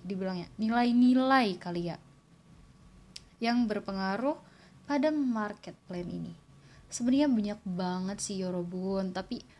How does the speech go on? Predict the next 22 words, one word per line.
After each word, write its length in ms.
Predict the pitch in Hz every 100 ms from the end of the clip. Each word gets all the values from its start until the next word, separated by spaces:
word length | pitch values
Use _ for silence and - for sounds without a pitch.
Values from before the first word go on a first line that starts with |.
| - - -
em, 680 | 202 208 214 208 208 202 208
aku 540 | 202 190 233 247 247 220
singkat-singkat 600 | 220 185 185 190 185 180
aja 240 | 175 185 185
sih 240 | - 139 165
ya. 100 | 165 - - - - - - -
Yang 120 | 240 285
pertama 200 | 311 320
tuh 140 | 370
ada 160 | 330 262 - -
koordinasi 800 | 247 240 220 214 202 196 - 185
kegiatan, 800 | 190 190 190 175 - 226 247 220
jadi 320 | 180 240 247
lebih, 220 | 185 - - -
lebih 360 | 196 190 190 196
apa 200 | 214 -
ya, 20 | - - 214
lebih 380 | 190 190 214 -
baik 420 | 190 202 202 214 220 - - - - - - 208
dicapainya 720 | 214 - 180 175 180 190 185
itu 280 | 180 180 190
loh. 260 | 165 151